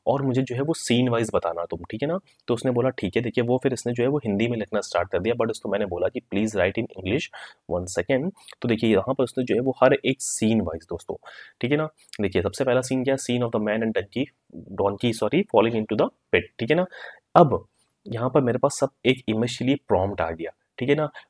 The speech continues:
अब दूसरा काम जो हमें करना है, अब हमें इस प्रॉम्प्ट की हेल्प से इमेजेस बनानी होगी और उसके लिए जो है वो हमने, मैंने हेल्प जो ली वो leonardo dot A I के लिए, ठीक है ना।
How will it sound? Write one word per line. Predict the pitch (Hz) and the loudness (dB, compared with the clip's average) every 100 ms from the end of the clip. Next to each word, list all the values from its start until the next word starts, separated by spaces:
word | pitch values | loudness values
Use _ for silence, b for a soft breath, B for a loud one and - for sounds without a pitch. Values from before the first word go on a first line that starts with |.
| - | -2
अब | 151 143 | -2 0
दूसरा | 127 127 127 | -2 0 -2
काम | 123 123 | 0 -2
जो | 117 | -4
हमें | 110 107 | -4 -2
करना | 95 98 | -2 -2
है, | 104 131 - - | -4 -6 -4 0
अब | 135 123 | 0 0
हमें | 104 113 - | -2 -2 -2
इस | 139 - - | -4 -4 0
प्रॉम्प्ट | 104 127 131 | 0 0 -4
की | 113 | -6
हेल्प | 90 87 | -4 -4
से | - 127 180 b b b b - | -2 0 -2 b b b b -2
इमेजेस | 131 123 120 | 2 4 2
बनानी | 110 90 87 | 0 -6 -8
होगी | 92 92 127 151 B B - | -16 -8 -6 -6 B B 0
और | 117 - | 0 0
उसके | 123 - 185 | -6 0 4
लिए | 139 113 | 4 2
जो | 110 101 | -2 0
है | 95 | 0
वो | 131 127 - - | 0 -4 -8 -6
हमने, | 113 127 123 131 | -4 -2 -2 -4
मैंने | 110 104 131 | -2 -2 0
हेल्प | 110 - - | 0 0 -2
जो | 95 | 0
ली | 98 151 B B - | 2 0 B B 4
वो | 139 | 4
leonardo | 110 98 92 123 123 | 4 2 0 0 -2
dot | 147 - | -2 -2
A | 101 | 0
I | 90 | 0
के | 92 82 | -2 -8
लिए, | 80 | -8
ठीक | 92 117 | -4 0
है | |
ना। | 151 | 0